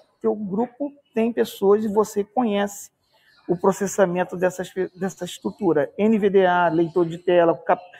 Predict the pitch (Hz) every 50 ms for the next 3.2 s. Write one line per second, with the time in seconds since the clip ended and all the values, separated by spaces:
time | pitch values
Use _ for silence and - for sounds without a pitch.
0 | - - - - - 175 165 165 - - 202 208 185 196 190 180 180 175 180 160
1 | 185 180 165 151 160 165 170 170 170 - - - - - 160 170 165 170 160 -
2 | _ - 196 - - 180 165 175 175 170 - 165 160 165 175 170 160 175 170 170
3 | 170 156 165 180